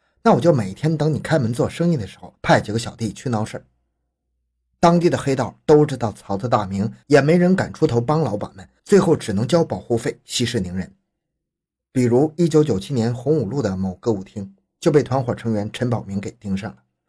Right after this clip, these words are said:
天天来闹，老板没办法，好不容易找到了一个道上的人叫黄埔，然后由黄埔从中调解，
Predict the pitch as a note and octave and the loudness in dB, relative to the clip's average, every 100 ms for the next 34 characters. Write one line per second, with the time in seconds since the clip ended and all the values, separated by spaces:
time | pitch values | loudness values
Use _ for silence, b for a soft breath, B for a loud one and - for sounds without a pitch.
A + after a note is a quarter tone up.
0 | _ _ _ _ - F3 E3 C3 A#2+ C#3+ | _ _ _ _ 0 2 2 0 -2 -6
1 | - _ B2 B2 F#2+ F#2+ A#2+ B2 - _ | -12 _ 2 2 -2 -4 -4 -4 -6 _
2 | _ _ _ _ _ _ - D3+ F3+ F#3+ | _ _ _ _ _ _ 4 4 6 4
3 | G3 - - B2 A#2+ D3+ F3+ C#3 A2+ G#2+ | 4 0 -2 -4 0 2 2 2 0 -4
4 | G2 - B2+ F#2+ - A2 F#3+ G3 - _ | -2 -2 -2 -2 -4 -2 0 -2 -10 _
5 | _ _ _ _ _ _ _ - E3+ G3 | _ _ _ _ _ _ _ 4 6 6
6 | D#3+ E3+ - C3+ G3 G3 - A#2+ B2 A#2+ | 4 0 -2 -2 -2 -4 -4 -2 -2 -4
7 | F#2 A2+ - | -2 -4 -4